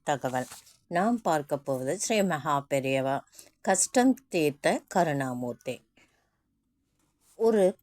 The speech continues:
கதையை தான் நம்ம இந்த ஆன்மீக தகவல்ல உண்மை சம்பவத்தை நம்ம பார்க்க போகின்றோம். வளவனூர் சொல்லிட்டு ஒரு பெரிய கிராமங்க. டவுன்ஷிப் கூட அதுக்கு சொல்லுவாங்க.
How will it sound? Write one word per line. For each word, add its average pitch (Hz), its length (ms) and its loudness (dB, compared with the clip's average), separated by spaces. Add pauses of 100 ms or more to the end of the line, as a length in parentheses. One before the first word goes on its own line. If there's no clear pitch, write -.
கதையை 233 480 4
தான் 175 160 0
நம்ம 143 400 -2
இந்த 143 240 -2
ஆன்மீக 151 480 -2 (120)
தகவல்ல 139 380 -2
உண்மை 196 480 -2
சம்பவத்தை 139 680 -4
நம்ம 214 340 -4
பார்க்க 127 420 -10
போகின்றோம். 123 500 -10 (560)
வளவனூர் 214 720 2
சொல்லிட்டு 156 440 -2
ஒரு 160 180 2
பெரிய 156 500 2 (100)
கிராமங்க. 131 600 -4 (460)
டவுன்ஷிப் 208 680 0
கூட 147 220 -2
அதுக்கு 143 400 -2
சொல்லுவாங்க. 131 680 -6